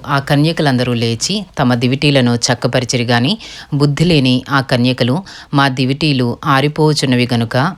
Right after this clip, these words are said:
మీ నూనెలో కొంచెము మాకియ్యుడని బుద్ధిగల వారిని అడిగిరి.' అందుకు బుద్ధిగల కన్యకలు, 'మాకును మీకును ఇది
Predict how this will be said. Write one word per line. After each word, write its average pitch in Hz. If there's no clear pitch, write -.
మీ 151
నూనెలో 143
కొంచెము 170
మాకియ్యుడని 131
బుద్ధిగల 147
వారిని 127
అడిగిరి.' 117
అందుకు 123
బుద్ధిగల 131
కన్యకలు, 123
'మాకును 147
మీకును 131
ఇది 135